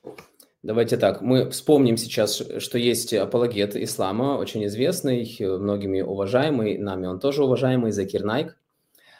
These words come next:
А, так вот, один из самых нашумевших приемов, который использует Закир Найк – это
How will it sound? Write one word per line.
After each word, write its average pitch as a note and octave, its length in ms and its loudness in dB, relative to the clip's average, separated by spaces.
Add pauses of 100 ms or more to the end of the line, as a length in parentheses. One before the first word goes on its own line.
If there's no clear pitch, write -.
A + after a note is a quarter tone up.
(300)
А, F2+ 600 -2 (640)
так - 160 -4
вот, A#2+ 220 6
один B2+ 420 4
из A#2 420 0
самых C3 300 2
нашумевших B2 640 2
приемов, B2+ 640 0 (260)
который G#2+ 240 -2
использует G#2 380 0
Закир G#2+ 280 -2
Найк – F#2+ 480 -4 (580)
это A2 640 4